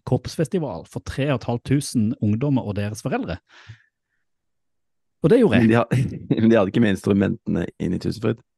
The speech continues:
Speaker 1: Jo, selvfølgelig hadde de det. Så
Speaker 2: De
Speaker 1: de
Speaker 2: hadde
Speaker 1: sto,
Speaker 2: det, ja.
Speaker 1: og de sto
Speaker 2: Ok.
Speaker 1: over hele Tusenfryd og spilte
Speaker 2: <laughs>
Speaker 1: fuckings korpsmusikk. Sto i kø, eh, og vi har jo
Speaker 2: Konge.
Speaker 1: årskort, så vi trodde jo bare at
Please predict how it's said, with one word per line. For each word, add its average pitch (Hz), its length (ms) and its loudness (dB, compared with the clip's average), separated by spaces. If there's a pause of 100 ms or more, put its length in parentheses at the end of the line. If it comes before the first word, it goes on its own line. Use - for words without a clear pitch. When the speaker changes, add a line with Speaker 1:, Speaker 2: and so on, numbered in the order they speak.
(120)
Speaker 1:
Jo, 196 80 4
selvfølgelig - 640 0
hadde 104 160 2
de 107 80 4
det. 175 80 2
Så - 60 2
Speaker 2:
De - 40 6
Speaker 1:
de 160 80 6
Speaker 2:
hadde 131 80 4
Speaker 1:
sto, 117 80 4
Speaker 2:
det, - 80 8
ja. 143 160 6
Speaker 1:
og 127 80 2
de 135 140 2
sto - 180 4
Speaker 2:
Ok. 117 80 -4
Speaker 1:
over 170 320 6
hele 143 240 0
Tusenfryd 143 480 0
og - 80 -6
spilte 131 720 -2
Speaker 2:
<laughs> - 120 -6
Speaker 1:
fuckings 156 500 0
korpsmusikk. - 760 -2 (260)
Sto 175 240 2
i 165 80 0
kø, 190 240 0
eh, 180 560 0
og 143 140 -2
vi 202 100 0
har 180 80 0
jo 110 140 2
Speaker 2:
Konge. 107 160 6
Speaker 1:
årskort, 127 420 -8
så 143 80 0
vi 156 160 0
trodde 139 240 0
jo - 0 -
bare 117 220 -2
at 107 40 -18